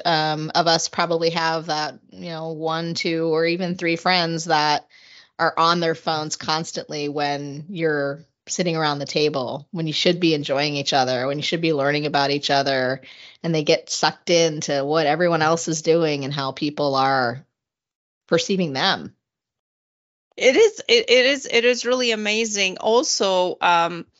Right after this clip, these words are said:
Speaker 2: to really reflect on, uh, what it does to the dynamic of the interaction.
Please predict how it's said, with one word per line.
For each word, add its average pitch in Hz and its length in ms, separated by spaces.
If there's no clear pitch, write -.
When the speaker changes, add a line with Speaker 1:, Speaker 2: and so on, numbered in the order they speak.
Speaker 2:
to 240 180
really 262 280
reflect 220 520
on, 196 380
uh, 185 180
what 214 200
it 220 180
does 208 300
to 220 100
the 180 120
dynamic 185 580
of 170 180
the - 100
interaction. 165 680